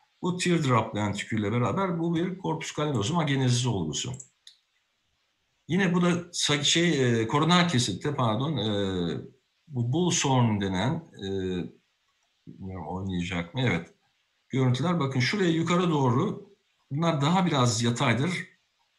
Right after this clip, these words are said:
konvekstir. Bakın konkav hale gelmiş. Şunlar, e, ne derece net gözükür orada bilemiyorum ama, e, arachnoid kirs ile birlikte olan, bakın yine teardrop şeklinde kolposefali,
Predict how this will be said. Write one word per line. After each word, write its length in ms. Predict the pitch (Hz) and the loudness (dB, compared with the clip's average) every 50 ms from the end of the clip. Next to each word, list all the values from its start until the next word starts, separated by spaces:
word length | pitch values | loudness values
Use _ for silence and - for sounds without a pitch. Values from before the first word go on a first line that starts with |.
| _ _ | _ _
konvekstir. 800 | - 120 117 123 127 131 139 170 170 170 - - 147 180 180 175 | -2 0 2 4 4 4 4 2 2 0 0 -2 -2 -2 0 0
Bakın 260 | 131 127 127 180 175 | 0 0 0 -2 -2
konkav 380 | - - 143 143 127 139 143 135 | -2 -2 -2 -2 -2 0 0 0
hale 260 | 123 101 95 92 90 | 2 2 2 2 0
gelmiş. 560 | 85 87 82 87 104 185 - - - - - _ _ _ _ _ _ _ _ _ | 0 0 0 0 0 0 0 -2 -2 -4 -8 _ _ _ _ _ _ _ _ _
Şunlar, 420 | - - 180 147 120 110 127 160 | -10 -6 -2 0 0 0 0 -2
e, 500 | - - - 123 117 117 110 101 92 92 - - - | -4 -4 -4 -4 -2 -2 -2 -2 -4 -6 -8 -12 -14
ne 260 | - - 160 165 147 | -10 -6 -4 -2 0
derece 340 | 131 120 117 117 123 117 123 | 0 2 2 2 2 2 2
net 200 | 127 117 117 - | 2 0 0 -2
gözükür 420 | 120 110 107 113 104 - 123 120 - | -2 -2 -2 -2 -2 -2 -2 -2 -2
orada 440 | - 104 110 104 104 - 107 - | -2 -4 -4 -4 -4 -4 -4 -4
bilemiyorum 440 | - 110 120 123 120 92 90 98 139 | -2 0 0 0 0 0 0 0 0
ama, 320 | 139 123 107 95 95 - - _ _ _ - _ _ _ _ _ _ - - | 0 0 0 0 -2 -6 -12 _ _ _ -20 _ _ _ _ _ _ -12 -8
e, 320 | - 92 92 90 90 - | -6 -4 -2 -2 -4 -4
arachnoid 600 | - - 151 147 135 135 - 139 127 127 127 127 | -4 -2 -2 -2 -2 -2 -2 0 2 2 2 0
kirs 360 | - - 135 131 123 - - | -2 -2 0 0 0 0 0
ile 140 | 117 110 107 | -2 -2 0
birlikte 320 | 113 110 104 98 101 - | 0 0 -2 -2 -2 -2
olan, 280 | 101 87 90 98 120 127 | -2 0 0 0 0 0
bakın 200 | 135 127 131 131 | 0 0 0 2
yine 480 | 127 131 135 127 120 120 120 123 - - _ - | 2 2 4 4 4 4 2 0 -4 -12 _ -6
teardrop 440 | - 135 120 113 120 113 110 107 - | -2 -2 0 0 2 2 0 2 0
şeklinde 720 | - 110 98 - - 107 101 98 107 104 101 101 - - - _ _ _ | 0 -2 -2 -4 -4 -4 -4 -2 -2 -2 -4 -6 -8 -12 -18 _ _ _
kolposefali, 1000 | - 107 104 92 - 98 - - - 90 - 98 90 92 107 127 127 127 - | -4 -4 -4 -4 -4 -4 -4 -4 -4 -4 -4 -2 -2 0 0 0 -2 -4 -8